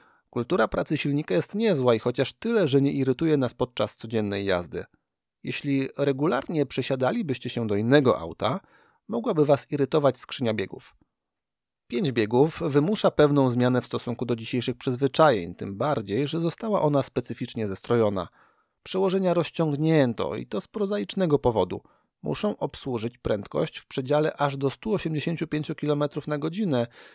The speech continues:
i przy tych maksymalnych wartościach obroty mogłyby być już zabójcze dla silnika. Co za tym idzie, trzeba olewać podpowiedzi komputera pokładowego. Przez większość czasu w mieście wystarczą wam zaledwie trzy biegi.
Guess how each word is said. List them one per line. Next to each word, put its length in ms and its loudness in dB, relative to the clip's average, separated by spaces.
i 100 -8
przy 160 -4
tych 200 -2
maksymalnych 920 -2
wartościach 880 0
obroty 460 -2
mogłyby 480 2
być 200 -4
już 180 -8
zabójcze 440 0
dla 160 0
silnika. 540 -10
Co 120 -10
za 120 4
tym 160 -4
idzie, 420 -2
trzeba 440 0
olewać 520 0
podpowiedzi 520 -4
komputera 440 -4
pokładowego. 640 -4
Przez 180 -4
większość 360 0
czasu 260 2
w 80 -2
mieście 380 0
wystarczą 580 -4
wam 200 6
zaledwie 420 4
trzy 240 -4
biegi. 340 -6